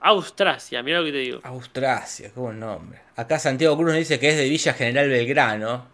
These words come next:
Speaker 2: y no entiendo a qué se referirá, ¿no? Si está habla-, eh, está escuchando el delay, <laughs> este, y recién va por el principio. Si es un lugar de Alemania y si yo soy de Villa General Belgrano,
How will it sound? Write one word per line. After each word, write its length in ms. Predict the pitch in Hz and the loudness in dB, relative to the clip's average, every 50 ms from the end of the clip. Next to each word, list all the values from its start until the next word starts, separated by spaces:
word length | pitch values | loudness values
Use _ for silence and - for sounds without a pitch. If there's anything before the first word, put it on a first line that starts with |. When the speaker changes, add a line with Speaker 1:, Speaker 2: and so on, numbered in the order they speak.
| _ _ _ _ | _ _ _ _
Speaker 2:
y 80 | 110 101 | -14 -10
no 80 | 113 127 | -8 -8
entiendo 340 | 131 123 127 127 139 143 | -6 -6 -6 -4 -4 -4
a 60 | 110 107 | -4 -4
qué 80 | 117 | -4
se 120 | 113 - 123 | -6 -4 -4
referirá, 520 | 101 98 - - 95 90 107 135 117 101 90 | -6 -6 -8 -10 -10 -6 -6 -6 -6 -6 -8
¿no? 180 | 87 90 101 - _ _ _ _ _ _ _ _ | -12 -14 -16 -18 _ _ _ _ _ _ _ _
Si 140 | - - 117 | -14 -12 -12
está 220 | 104 - - 120 120 | -6 0 2 4 4
habla-, 180 | 117 120 113 | 4 2 0
eh, 240 | 95 101 104 - - - _ - | -2 -4 -6 -8 -10 -16 _ -18
está 260 | - 107 - 127 117 | -16 -2 0 2 2
escuchando 400 | 117 - - - - 127 127 120 | 2 0 -2 0 2 2 4 2
el 100 | 113 107 | 0 0
delay, 500 | 113 117 127 135 139 143 147 151 147 - - - - - - - _ - - - - | 2 4 6 6 6 6 4 0 -6 -12 -18 -18 -18 -18 -20 -20 _ -20 -20 -20 -20
<laughs> 560 | - - - - - - - - _ _ - | -20 -20 -20 -20 -20 -20 -20 -20 _ _ -2
este, 800 | 123 117 113 110 - - 110 107 104 101 101 98 95 92 95 95 | 2 2 2 2 0 -4 -4 -4 -4 -4 -4 -6 -6 -8 -8 -8
y 100 | 101 110 110 | -6 -6 -6
recién 280 | 104 104 - 123 117 | -6 -6 -4 0 2
va 100 | 120 113 | 4 4
por 100 | 120 117 | 4 4
el 80 | 110 107 | 2 2
principio. 880 | 110 110 110 - - 180 175 170 160 143 - 143 139 139 139 131 123 - - | 0 -4 -4 -2 2 4 6 6 6 6 4 2 2 4 2 2 0 -6 -6
Si 160 | - - 156 | 0 0 2
es 120 | 151 151 | 2 2
un 100 | 147 127 | 2 2
lugar 220 | 123 123 143 143 135 | 4 6 6 6 6
de 60 | 127 | 6
Alemania 560 | 123 127 135 175 180 170 156 147 139 139 131 | 4 4 6 6 6 6 6 4 2 0 0
y 100 | 131 120 | -2 -4
si 120 | 127 123 | -6 -6
yo 80 | 123 127 | -8 -6
soy 220 | 123 135 135 127 120 | -4 -2 -2 0 0
de 140 | 117 117 113 | 0 -2 -4
Villa 260 | 113 120 120 127 110 | -6 -8 -6 -8 -8
General 240 | 110 110 117 120 117 | -6 -6 -4 -4 -2
Belgrano, 520 | 113 110 113 120 135 139 135 123 107 - | -2 -2 0 2 2 2 2 0 -4 -8